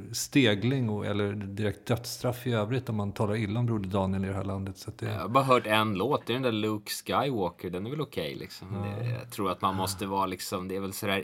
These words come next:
Speaker 2: emo, det är ju såhär för en väldigt speciell publik, liksom, är det inte det?
Speaker 1: Ja, men det är, alltså, heligare ko får du leta efter, för det finns ingen, och det är intressant med en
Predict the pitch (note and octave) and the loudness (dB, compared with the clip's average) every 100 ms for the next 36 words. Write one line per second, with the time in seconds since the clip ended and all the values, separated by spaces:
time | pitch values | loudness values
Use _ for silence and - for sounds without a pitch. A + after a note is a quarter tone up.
0 | G#2 G2+ G2 G2 G2+ G#2 G#2 G2 G2 - | 0 2 2 0 -2 0 2 0 0 -12
1 | - - _ - C2 A1 - G2+ G2 F2+ | -20 -20 _ -16 -16 -12 -2 0 0 0
2 | A2+ G2 F#2+ A#2+ A#2 - F2+ - - - | -2 -2 0 0 0 -10 -12 -10 -10 -10
3 | - - G2 - F2 E2+ - F2 G#2 B2+ | -10 -6 -4 -2 -2 -4 -6 -4 -4 -4
4 | - - D2+ - F2 F#2+ A2+ E2 D#2 - | -8 -12 -14 -10 -6 -4 -4 -4 -6 -10
5 | _ - _ - G#2+ G#2 G#2+ G#2+ G#2+ G2+ | _ -20 _ -4 0 4 6 6 4 2
6 | - G#2 B2 G#2+ B2 B2 - A2+ F#2 A#2 | 2 2 4 6 6 6 4 0 0 0
7 | G#2 A2+ - - G#2 - A2 G#2+ G#2 A2+ | 2 2 2 -2 -4 -6 -8 -4 -4 -4
8 | G#2 - E3 A#2+ C3 D#3 F2+ F2+ - G2 | -6 -2 0 2 2 0 -2 -6 -10 -2
9 | A2 A#2 B2 A#2+ B2 C#3+ A#2+ A#2+ | 0 2 2 2 2 0 0 -2